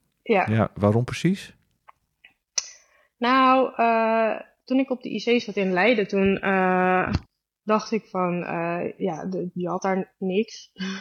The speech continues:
Speaker 1: <laughs> En dan ga je gewoon heel veel nadenken. En toen dacht ik, eh, ik vind het wel mooi om iets goeds te doen, eh, als, als we, zeg maar, in rustig vaarwater zitten. Eh, om, om een goede doelen te steunen. En,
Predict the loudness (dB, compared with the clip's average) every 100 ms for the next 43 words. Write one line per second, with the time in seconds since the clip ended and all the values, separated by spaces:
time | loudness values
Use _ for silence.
0 | -6 -6 -6 -12 -16 -16 -18 -8 -4 0
1 | 2 0 0 0 0 0 -2 0 0 0
2 | 0 -2 -2 -4 -2 -2 -4 -8 -12 -10
3 | -8 -8 -8 -10 -12 -12 -6 -4 -4 0
4 | 2 4 4 4 4 4 0 -4 2 2
5 | 2 -6 -2 -2 -2 -4 _ _ _ _
6 | _ -6 -4 -2 -4 -4 -2 -4 -6 -16
7 | _ -4 -2 -2 -2 -2 -2 -2 0 -2
8 | 0 0 0 -4 -4 0 2 2 2 0
9 | -2 -4 0 0 0 -6 _ _ _ _
10 | _ _ _ -20 -6 -2 0 0 0 0
11 | 2 2 2 -2 -4 0 2 2 2 4
12 | 4 4 4 2 -4 -2 2 4 4 -2
13 | -6 -6 -8